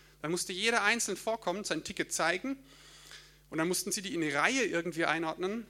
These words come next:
damit es anständig gebordet wird. Ich saß noch so da und hab gedacht, „Das kann nicht wahr sein. Danke Gott, du schulst bestimmt grad meine Geduld“, oder sowas. Ja, man ist ja da sehr schnell dann irgendwie zu sagen, „Ach, wozu?“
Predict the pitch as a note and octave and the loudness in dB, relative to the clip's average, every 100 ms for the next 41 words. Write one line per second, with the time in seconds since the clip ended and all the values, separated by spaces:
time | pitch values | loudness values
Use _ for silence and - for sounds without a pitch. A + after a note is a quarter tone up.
0 | - - D#3+ E3 F3 F3 - F3 D#3 - | -12 -6 -4 -2 0 0 -2 -4 -4 -6
1 | D3 D3 C#3+ D3 C3 - - - - - | 0 2 2 -2 -6 -8 -14 -20 -20 -20
2 | - _ D#3 D3+ F3 F3+ G3+ F3 E3 E3+ | -20 _ -4 2 4 4 2 0 4 4
3 | E3+ E3+ E3 D3 - - - D#3+ - - | 4 0 0 -2 -6 -12 -6 -4 -4 -6
4 | - - G#3 G3 F#3+ - D#3+ D3 C3+ - | -6 -6 -6 -6 -8 -8 -8 -6 -8 -10
5 | - - - - _ - - _ - - | -16 -20 -20 -20 _ -20 -20 _ -20 -6
6 | F3 G3 G3 D#3+ D3+ - - - D#3 - | -2 0 -2 -6 -10 -10 -14 -8 -4 -2
7 | G3+ - - - - A#3+ A3+ F#3+ F#3 E3+ | -2 -2 -2 -2 2 0 0 -4 -2 -2
8 | E3 D#3+ D#3 C3+ C3+ - - - - C3 | 0 -2 -4 -6 -10 -16 -12 -10 -10 -10
9 | - - C5+ C5 C6+ C6+ - - - - | -10 -12 -12 -12 -12 -12 -18 -20 -20 -20
10 | - F#3+ G#3+ E3 E3+ F#3 E3+ E3 F3+ - | -4 0 2 0 -2 0 0 2 0 2
11 | E3+ F#3+ F#3+ F3+ D#3+ E3 D#3 - D#3+ D#3+ | 2 2 0 -4 -6 -6 -8 -10 -10 -10
12 | D3 D#3+ E3+ - - D#3+ F#3+ G3 - G3+ | -10 -8 -8 -8 -12 -2 2 4 2 2
13 | G#3 G#3+ E3+ | -2 -4 -6